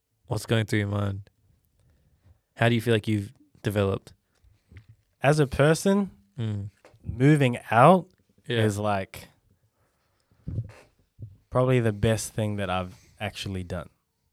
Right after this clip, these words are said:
Speaker 1: You reckon?
Speaker 2: Yeah, I think so. And being in the corporate world for three years,
Speaker 1: Mm.
Speaker 2: I would say, I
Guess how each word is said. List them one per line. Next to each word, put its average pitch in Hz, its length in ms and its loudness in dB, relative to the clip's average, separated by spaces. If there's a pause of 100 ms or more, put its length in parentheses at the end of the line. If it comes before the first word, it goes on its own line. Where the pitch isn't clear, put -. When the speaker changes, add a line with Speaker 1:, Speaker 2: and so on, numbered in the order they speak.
Speaker 1:
You 110 120 0
reckon? 170 300 0 (300)
Speaker 2:
Yeah, 104 320 -8 (840)
I 110 120 -4
think 95 240 -8
so. 92 240 -8 (1200)
And 120 440 4 (640)
being 127 200 6
in 135 100 6
the 117 80 2
corporate 117 460 2
world 107 380 -2
for - 160 -10
three 120 360 -4
years, 104 640 -6 (380)
Speaker 1:
Mm. 107 300 -14 (160)
Speaker 2:
I 104 100 -2
would 101 160 -2
say, - 380 -8 (1500)
I 117 640 4